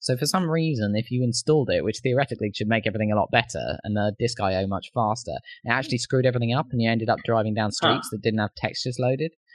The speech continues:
Speaker 2: You see, there's
Speaker 1: Um,
Speaker 2: a brilliant reason for that in G T A five. I'm not sure why that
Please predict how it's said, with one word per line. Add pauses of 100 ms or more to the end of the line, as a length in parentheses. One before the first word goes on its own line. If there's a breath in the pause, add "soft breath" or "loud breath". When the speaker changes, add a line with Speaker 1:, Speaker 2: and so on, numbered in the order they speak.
(260 soft breath)
Speaker 2:
You
see,
there's
Speaker 1:
Um,
Speaker 2:
a
brilliant
reason
for
that
in
G
T
A
five.
I'm
not
sure
why
that